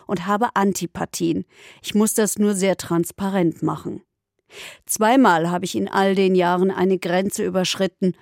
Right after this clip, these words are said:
und das sehr bereut. Es war lehrreich und hat mich geprägt. In einem Fall war ein junger Mann angeklagt, der gemeinsam mit seinem Bruder die Schwester daran hindern wollte,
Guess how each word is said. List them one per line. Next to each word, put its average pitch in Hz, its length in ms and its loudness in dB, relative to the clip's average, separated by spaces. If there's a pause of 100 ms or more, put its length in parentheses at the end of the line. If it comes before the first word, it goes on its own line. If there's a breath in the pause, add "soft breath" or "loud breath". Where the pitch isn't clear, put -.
(100)
und 190 200 -6
das - 220 -4
sehr 160 220 -2
bereut. 175 640 -4 (280)
Es - 180 -2
war 208 120 6
lehrreich 214 580 2
und 165 200 -6
hat 165 220 -6
mich 180 160 0
geprägt. - 720 -6 (520 loud breath)
In 156 100 0
einem 240 340 4
Fall 185 320 0
war 185 100 2
ein 202 180 2
junger 208 320 4
Mann 202 240 4
angeklagt, 190 920 0
der 160 100 -2
gemeinsam 180 500 0
mit 180 160 0
seinem 175 260 2
Bruder 185 340 0
die 214 140 -4
Schwester 196 520 0
daran 160 340 0
hindern 185 540 2
wollte, 175 460 0